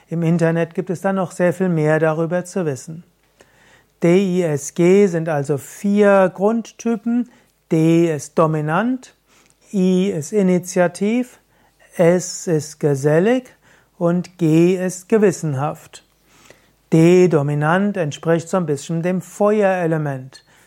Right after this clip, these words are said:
Man kann das auch mit der Astrologie in Verbindung sprechen. D dominant ist Widder, Löwe und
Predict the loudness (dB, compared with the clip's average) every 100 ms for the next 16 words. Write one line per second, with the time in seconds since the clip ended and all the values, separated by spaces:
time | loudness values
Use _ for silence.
0 | _ -8 -4 -2 -2 -2 -4 -2 -2 -2
1 | -4 -4 0 0 0 0 -2 0 -2 0
2 | -2 -2 -6 -8 -2 -2 -2 -12 -16 -20
3 | _ _ _ -2 2 4 2 0 -4 -4
4 | -2 -2 -2 -6 -10 -12 -8 -4 -2 0
5 | 0 -2 -6 -12 _ _ -4 0 2 2
6 | 2 2 2 0 -6 -4 -4 -8